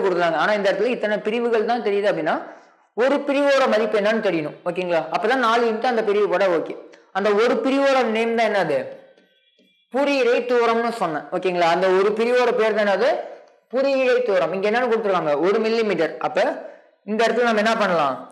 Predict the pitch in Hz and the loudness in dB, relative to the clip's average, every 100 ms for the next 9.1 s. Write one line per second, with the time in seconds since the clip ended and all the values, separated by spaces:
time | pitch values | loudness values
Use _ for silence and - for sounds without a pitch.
0 | - - - 214 - - 262 - - 233 | -20 -20 -10 -10 -8 -4 -4 -4 -2 0
1 | 226 185 175 220 240 220 190 175 160 151 | 0 0 -2 0 0 0 0 -2 -2 0
2 | 175 185 170 170 208 254 254 185 160 175 | 0 0 0 2 2 2 0 -2 -4 -2
3 | 240 339 - - _ _ 190 220 208 185 | -2 -4 -12 -20 _ _ -2 0 2 2
4 | 285 - - - - _ _ _ _ _ | 0 -4 -14 -20 -20 _ _ _ _ _
5 | - 254 - 262 214 202 165 143 147 - | -6 -4 0 2 2 2 2 0 -6 -10
6 | 170 175 208 208 170 160 247 415 - - | -2 0 2 2 -2 -2 -2 -2 -10 -20
7 | - - _ _ 220 226 - 240 196 208 | -20 -20 _ _ -8 -8 -2 0 2 2
8 | 214 170 151 143 - 170 175 165 156 151 | 2 0 -2 -6 -6 -6 -4 -2 -2 0